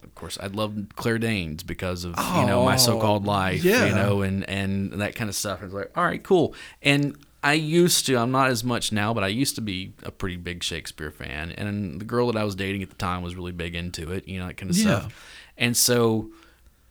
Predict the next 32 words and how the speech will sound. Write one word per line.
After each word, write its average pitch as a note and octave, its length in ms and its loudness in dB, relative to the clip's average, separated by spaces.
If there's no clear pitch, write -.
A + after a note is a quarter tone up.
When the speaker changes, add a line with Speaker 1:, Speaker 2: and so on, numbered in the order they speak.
Speaker 1:
we B2 220 0
went B2+ 580 0
to A#2+ 80 -6
the A2 100 -6
theater B2+ 580 0
and E2+ 200 -4
sitting B2+ 220 -2
there C3 100 -2
like, A2+ 200 -4
okay, D3+ 280 -2
cool. C#3 440 0
And, A#2+ 1400 2
man, A2+ 560 2
almost A#2 500 0
from G#2 200 -2
the G2 80 -2
beginning, F#2+ 580 -4
I F#2 60 -4
was F#2+ 180 -6
like, F#2+ 120 -4
"What G2+ 600 -6
have F#2+ 120 -4
I F#2 100 -2
gotten F2 280 -4
myself F2 500 -6
into? F2+ 300 -6
How F#2 100 -6
much - 240 -4
longer G2 340 -2
is F#2+ 120 -4
this G2 200 -2
movie?" G#2 440 -2